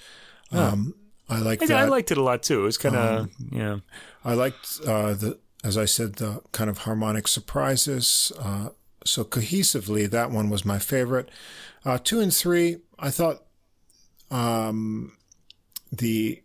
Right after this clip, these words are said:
Speaker 2: the vocal works had a lot of kind of overly similar character, uh, in them, not being able to understand the, you know,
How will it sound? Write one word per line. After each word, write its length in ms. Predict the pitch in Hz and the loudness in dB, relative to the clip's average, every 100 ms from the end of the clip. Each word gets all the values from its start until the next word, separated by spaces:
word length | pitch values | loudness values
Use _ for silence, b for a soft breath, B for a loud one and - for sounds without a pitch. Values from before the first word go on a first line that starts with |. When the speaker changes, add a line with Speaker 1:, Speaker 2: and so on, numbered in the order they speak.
| _ _ 139 | _ _ -6
Speaker 2:
the 100 | 127 | -6
vocal 380 | 120 160 160 151 | -2 -4 0 0
works 460 | 135 117 - - | 0 2 0 0
had 140 | 123 113 | 0 -2
a 40 | |
lot 220 | 113 120 | 0 -2
of 160 | 110 - _ _ _ _ _ _ _ - B B B B B | -2 -6 _ _ _ _ _ _ _ -20 B B B B B
kind 180 | - 190 | -6 -4
of 80 | 127 | -2
overly 440 | - 135 139 131 113 | 0 0 2 2 2
similar 520 | - - 123 117 104 | 2 2 0 0 -2
character, 800 | - - 113 113 - 110 104 101 - 113 | -2 -2 -2 -2 -4 -4 -4 -6 -12 -8
uh, 200 | 104 104 | -6 -4
in 140 | 123 107 | -2 0
them, 180 | 107 139 | -2 -2
not 320 | 131 139 135 | 0 0 0
being 220 | 123 117 | 0 2
able 180 | 113 110 | 2 0
to 140 | 123 | -2
understand 640 | 117 110 101 - 110 104 95 | -2 0 0 0 0 -2 -2
the, 260 | 98 95 - _ - | -4 -6 -12 _ -8
you 100 | 104 | -6
know, 220 | 95 95 | -4 -6